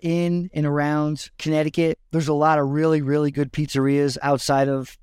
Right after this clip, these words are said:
Sally's, Pepe's, and Modern. And now I'm not saying don't go there, but there's a lot of hidden gems that people should know about. I think you gotta give New Haven style a try. It's not for everyone, but a lot of people do like it. And I think, you know, we don't have a professional team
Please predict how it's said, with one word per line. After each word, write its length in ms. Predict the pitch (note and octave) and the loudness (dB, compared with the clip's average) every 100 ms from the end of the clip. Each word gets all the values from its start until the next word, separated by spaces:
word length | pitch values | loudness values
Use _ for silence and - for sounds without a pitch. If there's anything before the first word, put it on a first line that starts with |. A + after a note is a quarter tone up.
| - | -6
Sally's, 380 | - C#3 C#3 | 0 2 2
Pepe's, 340 | - C#3+ C3 C3 | 0 0 0 0
and 120 | C3 | 0
Modern. 440 | B2+ B2+ C#3 D#3 D#3 | 2 0 0 -4 -4
And 180 | B2+ | -2
now 100 | C3 | 0
I'm 60 | C#3 | 0
not 140 | C#3 | -2
saying 200 | - C#3 | 0 0
don't 200 | B2+ C3 | 0 0
go 200 | A#2+ B2+ | 0 0
there, 240 | B2+ C3 E3 - | 0 0 -4 -2
but 320 | C3 C3+ - | 2 2 2
there's 160 | C3+ C3 | 0 0
a 60 | |
lot 240 | C3 C3+ C3+ | 2 2 2
of 80 | |
hidden 260 | C3+ C#3+ B2+ | 0 2 2
gems 520 | A#2 C3+ C3+ D3+ - - | 2 0 0 -2 -6 -2
that 220 | B2+ A#2+ | -2 0
people 260 | D3+ C3 | -2 -2
should 200 | B2+ - | -2 0
know 160 | C3 C3 | 0 0
about. 400 | C3+ C#3 D3 - - | 0 0 0 -4 -4
I 80 | E3 | 0
think 180 | F#3+ | 0
you 80 | E3 | 2
gotta 160 | E3 D#3 | 4 4
give 220 | C#3 E3+ | 2 0
New 120 | D#3+ | 2
Haven 240 | D#3 D#3+ D#3 | 2 2 0
style 300 | - D#3 D3 | 0 0 0
a 60 | |
try. 420 | C3+ D3+ C#3 D#3+ E3+ | -2 -2 0 -2 -4
It's 200 | D3+ - | -6 0
not 180 | D#3+ | 0
for 160 | D3+ D3+ | 2 2
everyone, 480 | C#3+ D3 D3 D#3 F3 - | 2 2 0 -2 -4 0
but 320 | C#3 C3+ - - | 4 4 0 -6
a 40 | C#3 | 0
lot 200 | C#3 C#3 | 2 0
of 60 | |
people 240 | C#3 C3 C3 | 0 -2 -2
do 140 | C#3+ | 0
like 280 | C3 C3 C3 | 2 2 0
it. 160 | E3 - - | -4 -6 -6
And 80 | D#3 | 0
I 100 | D3+ | 0
think, 300 | - D#3+ C3 | 0 -2 0
you 60 | D3+ | 0
know, 160 | C#3 | 0
we 220 | C#3+ E3 | 0 2
don't 200 | A#3 A3+ | 4 4
have 220 | F3 F3+ D#3 | 2 0 0
a 60 | |
professional 580 | - C#3 E3 D3+ D3 C3 | -4 0 2 2 0 -4
team 500 | - D#3 C#3+ A#2+ G#2+ | -4 -2 0 0 -2